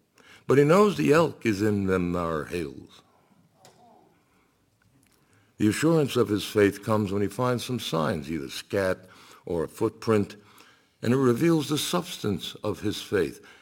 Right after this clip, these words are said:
An elk has traveled this path. And if he's real good, he knows how long ago that elk stepped there, which way that elk is headed. Is he going up, down?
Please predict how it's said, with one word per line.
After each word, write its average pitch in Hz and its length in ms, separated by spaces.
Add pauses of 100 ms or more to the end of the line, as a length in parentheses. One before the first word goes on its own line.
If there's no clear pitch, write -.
An 107 160
elk 120 260 (120)
has 95 160
traveled 98 600 (240)
this 92 180
path. 82 480 (520)
And 151 100
if 143 80
he's 151 140
real 123 240
good, 87 320
he 92 80
knows 82 320
how 76 280 (380)
long 90 280
ago 82 520 (140)
that 80 220
elk 71 280
stepped - 420
there, 67 200 (1080)
which 101 260
way 101 200
that 90 200
elk 85 240
is 73 200
headed. 95 380 (680)
Is 73 80
he 80 80
going 92 340
up, - 300
down? 92 440